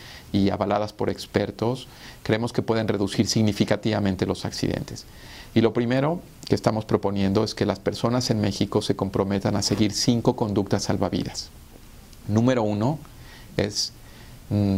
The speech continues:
si van a manejar, no tomar. El sesenta por ciento de los accidentes viales en México ocurren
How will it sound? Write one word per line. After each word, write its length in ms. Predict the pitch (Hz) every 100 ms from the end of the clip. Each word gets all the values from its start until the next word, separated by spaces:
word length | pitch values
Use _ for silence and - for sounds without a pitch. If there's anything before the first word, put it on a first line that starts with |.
| 92
si 160 | - 104
van 160 | 113
a 60 | 127
manejar, 540 | 113 101 - 117 147 - - - - -
no 240 | 120 110 107
tomar. 300 | 101 92 - - - - - - - -
El 100 | 101
sesenta 460 | - 113 127 127 131
por 120 | 107
ciento 280 | - 101 107
de 40 |
los 140 | 98
accidentes 560 | 104 - 101 98 92 98
viales 300 | 104 98 -
en 100 | 98
México 320 | 101 113 -
ocurren 460 | 98 - 107 113